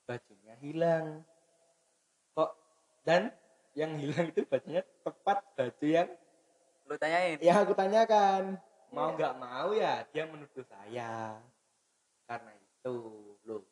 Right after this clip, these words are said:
Speaker 1: saya kan nggak salah, saya diam aja. Dan saya masih berteman dengan orang itu. Saya tahu sebenarnya yang mengambil itu orang itu.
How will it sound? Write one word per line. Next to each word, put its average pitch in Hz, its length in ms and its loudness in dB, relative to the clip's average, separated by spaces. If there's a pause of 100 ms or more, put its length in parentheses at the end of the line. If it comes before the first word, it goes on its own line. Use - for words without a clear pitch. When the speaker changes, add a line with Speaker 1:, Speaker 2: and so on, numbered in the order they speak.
(100)
Speaker 1:
saya 107 160 -14
kan 143 100 -12
nggak 123 220 -8
salah, - 320 -20 (100)
saya 131 220 -20
diam 104 160 -18
aja. 101 260 -20 (560)
Dan 135 120 -6 (100)
saya 247 320 -2 (280)
masih 156 360 -4
berteman 135 560 -6
dengan 123 320 -12 (1400)
orang 131 300 0
itu. 147 320 0
Saya 185 180 0
tahu 226 260 0
sebenarnya 185 380 0 (160)
yang 180 60 -2 (520)
mengambil 151 400 -2
itu 185 80 0
orang 160 240 2
itu. 147 260 -2